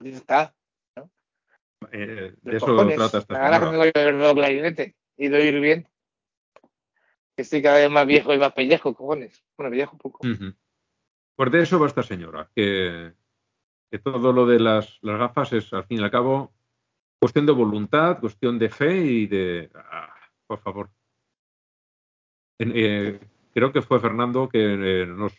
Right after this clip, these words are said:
Speaker 2: nos trajo a colación el tipo este que creo que recordar que era el Dinés de Souza, este.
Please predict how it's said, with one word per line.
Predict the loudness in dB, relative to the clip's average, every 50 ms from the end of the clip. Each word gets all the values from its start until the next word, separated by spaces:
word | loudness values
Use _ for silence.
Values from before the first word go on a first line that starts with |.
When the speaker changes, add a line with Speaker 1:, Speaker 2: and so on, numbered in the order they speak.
| _ _ -16
Speaker 2:
nos | -16 -10
trajo | -4 -2 -2 -2 0 2 2 2
a | 2 2
colación | 2 0 0 0 0 -2 -2 -2 -4 -8 -12 -16
el | -12 -10 -8 -6 -6 -8 -8 -10 -10 -4
tipo | -4 -2 -2 -2
este | -2 -2 -2 -2
que | -2 -4 -6 _ _ _
creo | -6 -2 0 0 -2 -2
que | -4
recordar | -6 -4 -4 -2 0 0 0 0
que | 0
era | 0 0
el | 0 0 -2
Dinés | -4 -4 -6 -8 -4
de | -4 -4 -4
Souza, | -2 -4 -4 -4 -4 -6 -8 -8 _ _
este. | -20 _ -10 -10 -10 -10